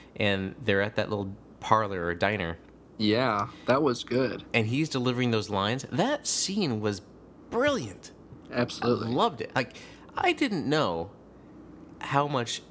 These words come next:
Speaker 1: acting or how good of an actor Simon Pegg could be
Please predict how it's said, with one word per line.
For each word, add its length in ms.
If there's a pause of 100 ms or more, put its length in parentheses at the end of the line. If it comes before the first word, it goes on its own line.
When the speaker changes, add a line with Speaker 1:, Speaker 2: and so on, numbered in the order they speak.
Speaker 1:
acting 640 (140)
or 160
how 200
good 220
of 60
an 100
actor 460 (580)
Simon 400
Pegg 320
could 260
be 340